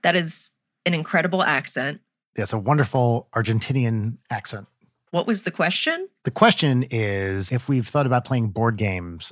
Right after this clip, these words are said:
Speaker 2: on, like, a tabletop kind of thing for the podcast.
Speaker 1: Hmm.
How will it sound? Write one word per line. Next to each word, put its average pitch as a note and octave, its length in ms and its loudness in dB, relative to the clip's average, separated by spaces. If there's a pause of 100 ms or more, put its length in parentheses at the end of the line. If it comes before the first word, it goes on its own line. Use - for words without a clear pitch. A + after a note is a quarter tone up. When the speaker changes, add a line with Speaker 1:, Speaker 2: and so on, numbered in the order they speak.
Speaker 2:
on, E2+ 680 -6 (100)
like, G#2 220 -2
a F2+ 340 -2
tabletop G2+ 600 -2 (240)
kind G2 200 -4
of D#2+ 240 -12
thing F2+ 380 -6
for - 100 -14
the F2+ 80 -12
podcast. - 560 -12 (480)
Speaker 1:
Hmm. G3+ 220 -4